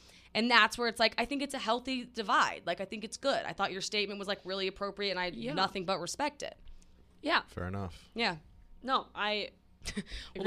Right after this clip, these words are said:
Speaker 1: listen,
Speaker 2: Alex.
Speaker 1: you're not gonna be the one that has to de-, to deal with the D Ms of all the girls that only listen to the podcast 'cause you're on it.
Speaker 2: Yeah.
Speaker 1: That's our
Speaker 2: True
Speaker 1: job
Speaker 2: that.
Speaker 1: now.
Speaker 3: Mm-hmm.
Speaker 2: True that.
Speaker 1: And we're only gonna hit you with the crying emoji.
Speaker 2: Um,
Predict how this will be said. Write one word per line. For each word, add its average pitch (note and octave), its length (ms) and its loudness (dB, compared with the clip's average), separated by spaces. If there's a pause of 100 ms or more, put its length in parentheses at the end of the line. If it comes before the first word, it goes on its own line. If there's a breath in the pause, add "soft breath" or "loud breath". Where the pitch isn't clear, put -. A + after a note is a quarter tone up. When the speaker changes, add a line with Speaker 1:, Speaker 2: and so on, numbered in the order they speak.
Speaker 1:
listen, F#3 120 0
Speaker 2:
Alex. G3 420 0
Speaker 1:
you're F3 180 2
not D4 140 6
gonna C#4 120 2
be C4 100 2
the B3+ 80 4
one B3 140 6
that A#3+ 60 6
has A#3 120 6
to G3 60 -6
de-, F#3+ 400 -6 (100)
to G3+ 100 4
deal G3 220 0
with G#3+ 120 -2
the F#3 60 -6
D G3+ 320 -2
Ms G#3 280 0
of G3+ 60 -2
all F3+ 100 2
the D#3+ 80 -8
girls A#3 540 2 (240 loud breath)
that F#3+ 100 -2
only A3 120 0
listen A3 220 0
to G3 60 -4
the E3+ 80 -2
podcast A3+ 680 4
'cause F3+ 180 -4
you're F3+ 200 0
on C3 180 0
it. G2 140 -6
Speaker 2:
Yeah. E3 320 -2 (100)
Speaker 1:
That's F#3+ 200 0
our - 100 6
Speaker 2:
True A#3+ 80 4
Speaker 1:
job G#3+ 100 4
Speaker 2:
that. C3+ 140 2
Speaker 1:
now. A#2+ 280 0 (140)
Speaker 3:
Mm-hmm. G#2 220 0
Speaker 2:
True A3 320 2 (160)
that. E3+ 340 0 (140)
Speaker 1:
And E3 80 -2
we're G#3+ 80 4
only C4 160 6
gonna B3 160 2
hit A3 160 2
you A#3+ 100 -4
with A3 80 -8
the G3 60 -4
crying A3 460 4
emoji. C#3 580 -4
Speaker 2:
Um, F#3+ 580 4